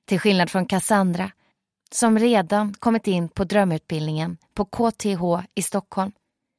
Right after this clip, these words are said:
Eller åtminstone hade hon drömt om den innan hon blev antagen. Sanningen var att stressen åt sig in i hennes själ.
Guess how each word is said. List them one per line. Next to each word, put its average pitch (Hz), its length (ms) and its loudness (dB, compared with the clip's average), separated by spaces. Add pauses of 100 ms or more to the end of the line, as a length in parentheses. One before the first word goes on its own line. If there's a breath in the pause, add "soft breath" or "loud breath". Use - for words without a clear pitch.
(300)
Eller 208 420 4 (240)
åtminstone 202 720 0
hade 214 540 2
hon 214 220 2
drömt 170 420 0
om 147 220 -2
den 160 240 -4 (560)
innan 190 480 2
hon 190 140 2
blev 170 240 0
antagen. 160 640 -2 (920)
Sanningen 202 500 4
var 185 200 6
att - 120 -2
stressen 202 720 0
åt 190 300 -2
sig 180 180 -2
in 202 280 0
i 170 80 0
hennes 170 320 0
själ. 180 340 -2